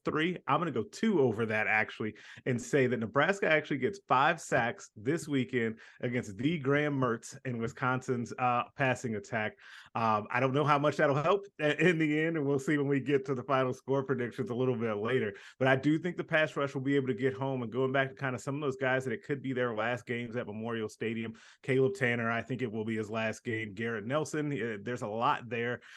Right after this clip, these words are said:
and we could probably do an entire video on a will he or will he not <laughs> come back thing and why he would or wouldn't. Could be his last game as well. I think those guys will be fired up to play. I'm gonna put Nebraska down for five sacks in the game.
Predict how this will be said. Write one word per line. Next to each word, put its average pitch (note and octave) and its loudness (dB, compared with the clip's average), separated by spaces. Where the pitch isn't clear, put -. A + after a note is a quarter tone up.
and A2 -8
we A#2+ -2
could A#2 -6
probably A#2+ 4
do A#2 0
an G#2 -4
entire A#2+ 2
video G#2+ -2
on G#2+ -4
a G2+ -6
will A#2 -4
he B2 0
or G#2+ -4
will A2+ -6
he A#2 -2
not A2+ -4
<laughs> - -12
come B2+ 0
back B2+ -2
thing A2+ -4
and G#2+ -6
why A2+ -2
he A#2+ -4
would A#2+ -4
or G#2+ -4
wouldn't. B2 -4
Could C3+ 4
be C3 2
his C#3 -2
last B2+ 0
game A#2 -2
as G2+ -12
well. A#2+ -2
I C3 0
think D#3+ -2
those C#3 2
guys C3+ 2
will A#2 -4
be A#2 -2
fired A#2+ 0
up A2 -4
to G#2+ -14
play. A2 -2
I'm A#2+ 0
gonna C#3+ 2
put C3+ 0
Nebraska A#2 -2
down A2 -2
for G#2 -6
five G#2+ 0
sacks F2+ -6
in F2+ -12
the E2 -16
game. - -16